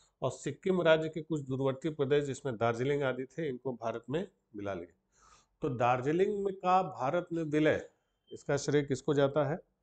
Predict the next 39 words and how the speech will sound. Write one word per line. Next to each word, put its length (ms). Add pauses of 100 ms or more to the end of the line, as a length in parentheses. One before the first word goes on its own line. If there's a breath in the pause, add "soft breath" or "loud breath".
(840)
डलहौजी 440
को 140
जाता 280
है। 240
जैसे 300
पिछली 300
क्लास 280
में 60
आपको 240
बताया 260
था 180
कि 320 (640 soft breath)
आ, 200
हेस्टिंग्स 500
ने 260 (360 soft breath)
जितना 340
नैनीताल, 520
कुमायूं, 540 (520)
शिमला, 320
मसूरी 380
था, 140
वो 80
सब 180
का 120
विलय 280
कर 160
लिया 260
था। 160
तो 120
जितने 320
हिल 200
स्टेशन 360
थे, 120
ज़्यादातर 560
हेस्टिंग-, 360
आ, 240
हेस्टिंग्स 440
ने 60
मिलाया। 320